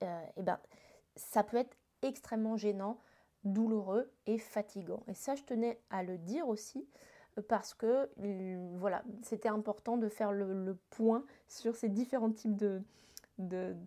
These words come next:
de pathologies, ou en tout cas de problématiques qui peuvent se retrouver quand on a une atteinte justement de ce système, euh, nerveux.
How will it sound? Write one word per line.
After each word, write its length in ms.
de 120
pathologies, 580
ou 60
en 40
tout 120
cas 100
de 80
problématiques 560
qui 80
peuvent 160
se 100
retrouver 520
quand 260
on 160
a 260
une 160
atteinte 460
justement 300
de 40
ce 80
système, 480
euh, 160
nerveux. 500